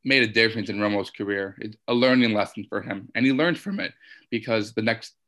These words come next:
two, three seasons, he balled out, making the Pro Bowl in two out of three seasons, and made it, made the postseason in two out of three seasons too. So there's a whole learning lesson for Romo, and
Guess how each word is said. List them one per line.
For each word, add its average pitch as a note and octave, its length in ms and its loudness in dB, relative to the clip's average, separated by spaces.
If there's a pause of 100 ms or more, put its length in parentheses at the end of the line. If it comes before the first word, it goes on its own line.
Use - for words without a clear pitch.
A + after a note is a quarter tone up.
(160)
two, C#3 260 2
three C3 200 2
seasons, D3+ 500 2
he D#3 160 0
balled C3 320 2
out, B2 300 4
making B2 240 0
the A#2+ 80 2
Pro B2 240 2
Bowl A#2 220 4
in A2+ 180 -4
two B2+ 200 -2
out A#2 80 4
of A2+ 80 -2
three A2 200 2
seasons, C3+ 640 2 (400)
and A2+ 220 0
made B2 100 2
it, A#2+ 220 -2 (120)
made A#2+ 240 0
the A2+ 60 -6
postseason B2+ 480 -2
in A2 140 -2
two - 180 -2
out G#2 60 2
of G#2 80 -10
three G#2 180 -4
seasons G2+ 400 -6
too. A#2 280 0
So G2+ 300 -4 (320)
there's A2+ 140 -4
a B2 40 0
whole D3+ 260 -2
learning C3+ 280 0
lesson A#2+ 300 0
for A2+ 180 -2
Romo, A#2 540 2 (260)
and G#2+ 380 -2